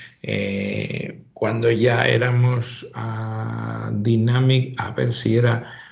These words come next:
con Dynamic Multimedia. Ya no me acuerdo si era Dynamic, en la primera Dynamic, creo, antes de ser Dynamic Multimedia, y llegaron ahí,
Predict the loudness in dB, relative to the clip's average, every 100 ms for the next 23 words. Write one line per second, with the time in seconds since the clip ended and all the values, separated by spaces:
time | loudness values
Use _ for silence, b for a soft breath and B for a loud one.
0 | B -2 2 2 4 4 6 6 4 4
1 | 2 0 2 2 2 0 0 2 4 4
2 | 2 2 2 2 2 2 4 4 4 4
3 | 4 2 -4 B B B -4 -2 -2 -2
4 | -2 0 2 2 2 2 2 2 -2 -2
5 | 0 0 -2 B B B _ -2 0 2
6 | 2 2 2 2 2 2 2 0 0 0
7 | 0 0 2 2 2 0 -2 -2 0 0
8 | 0 0 0 0 0 0 0 -2 -4